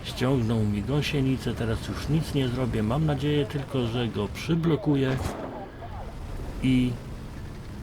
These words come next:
przez chwilę jeszcze nie będzie mógł przejmować punktu, no ale jak się okazuje, poradził sobie z, bez problemu z tym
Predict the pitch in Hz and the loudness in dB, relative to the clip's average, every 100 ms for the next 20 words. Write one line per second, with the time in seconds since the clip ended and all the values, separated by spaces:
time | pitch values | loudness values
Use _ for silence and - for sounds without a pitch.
0 | - - - - 127 113 - 151 143 123 | -10 -10 -8 -4 -2 -2 -2 0 2 4
1 | 120 - 127 123 117 120 107 113 104 - | 4 4 4 4 4 4 4 2 0 -2
2 | - 131 175 131 117 - 113 107 - 151 | 0 2 2 2 0 -2 -2 -2 -2 0
3 | 151 143 139 127 - 123 117 117 113 120 | 2 0 0 -2 -2 -4 -2 -4 -2 0
4 | 107 110 - 110 95 - 120 113 107 107 | 0 -2 -4 -8 -8 -4 -2 -2 -2 -4
5 | - 104 101 - 101 127 - 120 110 110 | -4 -2 -2 -2 -2 -2 -2 -2 0 2
6 | 104 104 - - 104 | 0 -2 -4 -4 -4